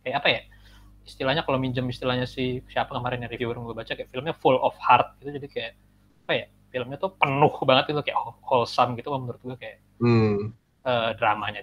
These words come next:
Speaker 1: dapet, lucunya dapet, ada konflik-konfliknya itu semuanya ini, apa, berarti gitu.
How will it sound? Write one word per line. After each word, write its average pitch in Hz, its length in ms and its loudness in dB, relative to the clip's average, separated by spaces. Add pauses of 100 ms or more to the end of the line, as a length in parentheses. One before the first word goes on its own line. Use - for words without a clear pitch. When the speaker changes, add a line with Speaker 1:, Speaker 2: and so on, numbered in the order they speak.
(120)
Speaker 1:
dapet, 127 520 2
lucunya 117 400 -8
dapet, 123 680 0
ada 113 400 -14 (320)
konflik-konfliknya 117 960 -6
itu 147 80 -4 (120)
semuanya 127 480 -6 (120)
ini, 127 400 -8
apa, - 160 -18 (320)
berarti 123 800 4
gitu. 131 320 -6